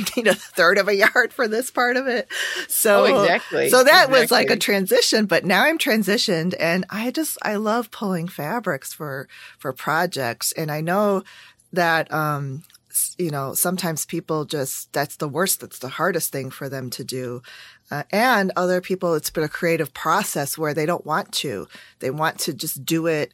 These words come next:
Speaker 1: as very, um, spontaneously.
Speaker 2: Yes.
Speaker 1: But I,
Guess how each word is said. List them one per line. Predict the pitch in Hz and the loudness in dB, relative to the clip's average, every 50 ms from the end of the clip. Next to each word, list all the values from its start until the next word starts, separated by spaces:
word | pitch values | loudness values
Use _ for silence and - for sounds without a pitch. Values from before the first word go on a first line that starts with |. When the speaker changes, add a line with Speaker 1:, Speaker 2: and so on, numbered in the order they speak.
| _ - | _ -8
Speaker 1:
as | 151 147 143 143 135 135 131 - - - - _ | -6 -4 -4 -6 -6 -8 -8 -8 -10 -10 -8 _
very, | - 175 170 175 180 170 160 156 151 - - _ _ | -2 0 0 0 0 -2 -2 -4 -6 -8 -10 _ _
um, | - 151 143 143 135 127 95 98 95 117 151 - _ - - | -8 -6 -6 -6 -6 -8 -8 -10 -10 -12 -12 -16 _ -16 -12
spontaneously. | - - - - 165 160 156 151 - - 160 170 180 175 160 143 131 - - - 156 156 151 143 135 135 135 165 | -10 -10 -6 -2 -2 -2 -2 -2 -4 -4 -2 -2 0 0 -2 -2 -4 -4 -6 -6 -6 -6 -6 -6 -8 -8 -8 -6
Speaker 2:
Yes. | 220 - 131 - - - - - - - - _ - | -6 -8 -8 -10 -14 -20 -20 -20 -20 -20 -12 _ 2
Speaker 1:
But | 190 185 170 - _ _ - | 4 4 4 2 _ _ 2
I, | 175 190 196 202 202 196 202 196 180 | 4 6 6 6 6 4 4 2 0